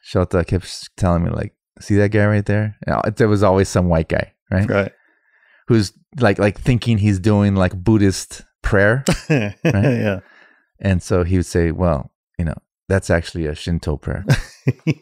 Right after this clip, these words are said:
Speaker 1: But the guy thinks he's doing a Buddhist prayer, you know? And you only do that kind of prayer in a Shinto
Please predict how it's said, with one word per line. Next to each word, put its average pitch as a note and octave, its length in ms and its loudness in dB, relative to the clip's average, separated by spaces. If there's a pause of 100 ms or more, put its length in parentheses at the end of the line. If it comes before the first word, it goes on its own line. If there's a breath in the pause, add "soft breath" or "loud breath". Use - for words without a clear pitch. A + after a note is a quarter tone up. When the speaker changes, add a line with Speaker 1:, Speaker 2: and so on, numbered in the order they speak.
(200)
Speaker 1:
But G2 140 -2
the G2 80 -2
guy E2 220 0
thinks D#2+ 260 -2
he's D#2+ 140 -8
doing D#2 240 -4
a F2+ 720 -14 (100)
Buddhist D#2 280 -2 (100)
prayer, - 300 -6 (200)
you - 80 -8
know? G#2 140 -4 (920 loud breath)
And G#2 200 2
you G#2 120 4
only A2+ 180 2
do A2+ 220 2
that G2+ 200 2
kind G2+ 120 0
of F2+ 80 0
prayer F2 280 2
in E2+ 80 0
a D#2+ 60 -2
Shinto E2 680 -2